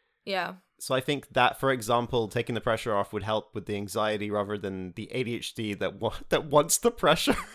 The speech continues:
Speaker 2: <laughs>
Speaker 1: Interesting. Well, I mean, the example given here is instead of telling yourself that you have to do the dishes because it's expected of you, remind yourself you enjoy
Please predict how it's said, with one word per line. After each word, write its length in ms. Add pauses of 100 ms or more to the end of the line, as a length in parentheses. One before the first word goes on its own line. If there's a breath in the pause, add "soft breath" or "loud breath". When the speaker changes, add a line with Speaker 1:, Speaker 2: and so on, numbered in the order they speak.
(160)
Speaker 2:
<laughs> 400
Speaker 1:
Interesting. 840
Well, 260 (140)
I 60
mean, 200
the 120
example 540
given 360
here 540 (100)
is 400
instead 340
of 100
telling 320
yourself 420
that 80
you 100
have 200
to 100
do 120
the 100
dishes 360
because 240
it's 160
expected 480
of 120
you, 220 (360 loud breath)
remind 340
yourself 480
you 340
enjoy 640